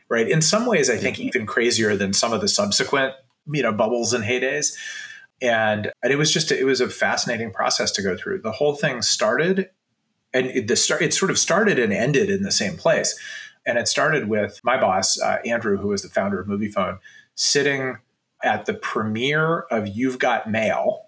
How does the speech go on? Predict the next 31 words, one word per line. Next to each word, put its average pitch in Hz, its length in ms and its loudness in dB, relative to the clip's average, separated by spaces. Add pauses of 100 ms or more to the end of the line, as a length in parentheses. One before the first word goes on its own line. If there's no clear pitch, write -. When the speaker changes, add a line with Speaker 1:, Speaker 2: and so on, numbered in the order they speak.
(320)
Speaker 1:
the 101 200 0
Tom 127 240 0
Hanks, 113 360 -2
Meg 107 180 0
Ryan 110 320 2
movie 107 220 2
about 123 440 2
A 120 120 2
O 110 140 2
L, 120 140 4
or 127 80 4
that 123 140 2
included 123 400 2
A 107 80 4
O 98 120 4
L, 101 180 2
right? 104 240 0 (760)
And 127 80 0
he 139 80 0
was 135 200 2
sitting, 175 440 0 (160)
like, 120 240 0 (400)
ne-, 131 360 -4
between 156 720 2
Bob 123 340 0
Pittman, 110 500 -2
who 104 220 -2
ran 107 260 2
A 110 120 2
O 120 120 4
L, - 400 -2